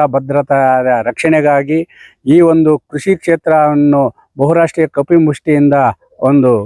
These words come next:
ಸಿಲುಕಿರುವ ಕಪಿಮುಷ್ಟಿಯಿಂದ ರಕ್ಷಣೆ ಮಾಡಲು ಮಾನ್ಯ ಗೌರವಾನ್ವಿತ ಪ್ರಧಾನಮಂತ್ರಿಗಳು ಮತ್ತು ಮುಖ್ಯಮಂತ್ರಿಗಳು ಪ್ರತಿ ಜಿಲ್ಲೆಯಲ್ಲೂ ಕೃಷಿ ಕ್ಷೇತ್ರಕ್ಕೆ ಅವಶ್ಯಕತೆ ಇರುವ ಕೃಷಿ ಬ್ಯಾಂಕನ್ನು ಸ್ಥಾಪನೆ ಮಾಡಬೇಕು. ಈಗಾಗಲೇ ಮಹಾತ್ಮ ಗಾಂಧಿ ನರೇಗಾ ಯೋಜನೆಯಲ್ಲಿ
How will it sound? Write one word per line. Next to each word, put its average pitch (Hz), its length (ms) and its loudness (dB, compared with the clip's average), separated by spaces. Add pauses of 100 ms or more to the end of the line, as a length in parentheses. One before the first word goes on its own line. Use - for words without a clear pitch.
(220)
ಸಿಲುಕಿರುವ 160 440 0
ಕಪಿಮುಷ್ಟಿಯಿಂದ 147 680 -2
ರಕ್ಷಣೆ 170 400 -2
ಮಾಡಲು 139 420 0 (380)
ಮಾನ್ಯ 139 260 0
ಗೌರವಾನ್ವಿತ 151 640 0
ಪ್ರಧಾನಮಂತ್ರಿಗಳು 143 920 -2
ಮತ್ತು 135 300 -2
ಮುಖ್ಯಮಂತ್ರಿಗಳು 127 920 -2 (360)
ಪ್ರತಿ 165 340 0
ಜಿಲ್ಲೆಯಲ್ಲೂ 156 680 2 (460)
ಕೃಷಿ 190 340 2
ಕ್ಷೇತ್ರಕ್ಕೆ 160 680 -2
ಅವಶ್ಯಕತೆ 156 560 0
ಇರುವ 147 220 2
ಕೃಷಿ 143 360 -2
ಬ್ಯಾಂಕನ್ನು 151 500 -2
ಸ್ಥಾಪನೆ 139 420 -2
ಮಾಡಬೇಕು. 123 520 -2 (520)
ಈಗಾಗಲೇ 175 540 2
ಮಹಾತ್ಮ 165 460 -2
ಗಾಂಧಿ 156 420 -2 (360)
ನರೇಗಾ 165 380 0
ಯೋಜನೆಯಲ್ಲಿ 156 600 0